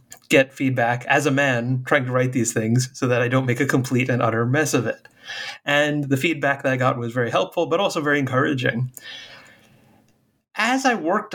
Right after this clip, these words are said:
on those parts of the chapters, what I discovered is that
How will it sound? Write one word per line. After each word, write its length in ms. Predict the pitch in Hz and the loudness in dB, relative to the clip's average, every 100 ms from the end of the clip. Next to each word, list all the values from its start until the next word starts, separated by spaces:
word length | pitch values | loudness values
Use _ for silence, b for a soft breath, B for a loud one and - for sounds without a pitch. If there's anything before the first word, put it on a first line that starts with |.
| - | -4
on 520 | 170 156 147 147 147 - | 2 2 2 -2 -6 -6
those 280 | - 151 147 | 4 6 6
parts 380 | - 143 135 - | 2 2 2 2
of 240 | 135 127 | 0 0
the 360 | 127 127 123 127 - | 2 2 2 0 0
chapters, 600 | 143 143 - 131 127 147 | 2 2 2 0 0 0
what 120 | 147 | 0
I 60 | |
discovered 520 | 143 135 220 247 196 127 | 0 0 2 2 2 0
is 300 | 123 135 - | 0 0 0
that 340 | 135 135 | 0 0